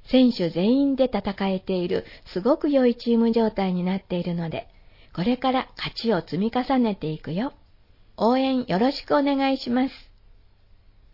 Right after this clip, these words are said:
試合日程、キックオフ、対戦相手、会場の順に読みます。十一月三日火曜日、祝日、午後一時、藤枝エムワイエフシ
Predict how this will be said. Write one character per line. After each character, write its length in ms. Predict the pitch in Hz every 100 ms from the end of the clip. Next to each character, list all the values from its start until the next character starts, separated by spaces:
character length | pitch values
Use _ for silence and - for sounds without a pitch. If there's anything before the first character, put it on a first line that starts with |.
| - - - - -
試 220 | - 214
合 160 | 277 302
日 200 | 302 302 -
程、 240 | 180 147 - - _ - - -
キ 120 | 226
ッ 160 | 226 -
ク 180 | 269
オ 80 | 269
フ、 300 | 254 170 - -
対 220 | 190 233
戦 320 | 240 247 233 226
相 200 | 202 180
手、 280 | - - -
会 200 | 185 220
場 180 | 262 254
の 160 | 254
順 280 | 226 220 214
に 80 | 208
読 80 | 190
み 140 | 190
ま 100 | 175
す。 240 | 180 - _ _ - _ - - - - _ _ _ -
十 240 | 220 277
一 260 | 277 254 247
月 280 | 233 226 208
三 200 | 196 190 -
日 200 | 170 175 - - -
火 100 | 190
曜 300 | 214 233 185
日、 240 | 147 - _
祝 280 | - - 185
日、 400 | 180 160 - - - - - _
午 140 | 254 277
後 160 | 208
一 260 | 151 - 226
時、 220 | - - - - - -
藤 320 | 196 202 247
枝 280 | 254 240 233
エ 120 | 202
ム 160 | 226
ワ 140 | 214 208
イ 140 | 196 -
エ 80 |
フ 120 | 175 -
シ 360 | - 165 151